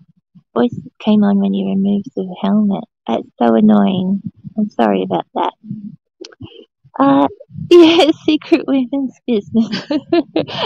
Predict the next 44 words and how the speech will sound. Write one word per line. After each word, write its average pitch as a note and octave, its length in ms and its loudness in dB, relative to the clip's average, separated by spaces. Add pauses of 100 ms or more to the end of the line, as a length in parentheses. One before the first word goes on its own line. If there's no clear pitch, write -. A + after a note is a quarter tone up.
(140)
That's - 220 -2
right. G3+ 260 2
We're A3 180 2
having C4 240 -2
secret C4 340 -4
women's G3+ 400 0
business F3+ 420 -8
while F#3 180 -2
we F#3+ 120 -2
were G3+ 120 -2
flying. F#3+ 400 -2 (560)
Um, G#3 260 4 (640)
it's - 200 -12
okay, A#3+ 320 4
Millie. G#3+ 280 4
It G#3 60 -2
was G3+ 120 -6
a G3 120 -10
great F#3 240 -8 (120)
flight. F#3 240 -8 (160)
Oh, A#3 160 4
you A#3+ 200 0
did C4 200 -4
message A#3+ 440 0
me, G#3 200 0
Annie. F#3 380 -4 (200)
Thank A3 300 2
you. G3 100 0
I A3 100 2
should D#4+ 180 2
have D4+ 120 2
double G3+ 280 2
checked - 320 -2
again. F#3+ 220 -2
I F#3 120 0
did B3 240 -2
check G#3+ 180 -2 (120)
once, A#3 280 0 (640)
and G3 160 -2
I F#3+ 200 -2
should A3+ 240 -2
have G3+ 240 -4
checked - 240 -8
again. F3 340 -8